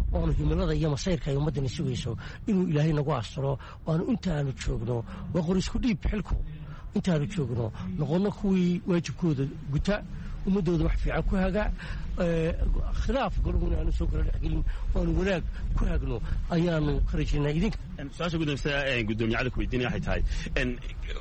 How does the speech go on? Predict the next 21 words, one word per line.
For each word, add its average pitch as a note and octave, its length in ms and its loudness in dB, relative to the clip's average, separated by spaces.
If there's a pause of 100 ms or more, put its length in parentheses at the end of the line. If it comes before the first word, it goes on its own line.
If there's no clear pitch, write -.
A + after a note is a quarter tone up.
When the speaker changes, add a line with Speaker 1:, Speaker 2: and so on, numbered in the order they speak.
(260)
Speaker 2:
mudanayaasha D#3 600 0
dhalinyaro C3+ 360 0
ay C#3 40 0
u C3 60 0
badan A#2+ 220 0
yihiin, B2 340 0 (340)
em, C3+ 180 0 (540)
idinka F3 280 0
laftigiina, C#3+ 480 0
em, A2+ 180 0
hoggaanka A#2+ 460 0
ah A#2+ 160 0
ee A#2+ 280 0
shir A2 140 -4
guddoonka A2+ 320 -2
ah, G2+ 80 -2
dhalinyarada C#3 400 0
idinka C3 220 -2
laftiinu A#2 320 -2 (220)
yara B2+ 160 0
cuslaatay, A2 440 -4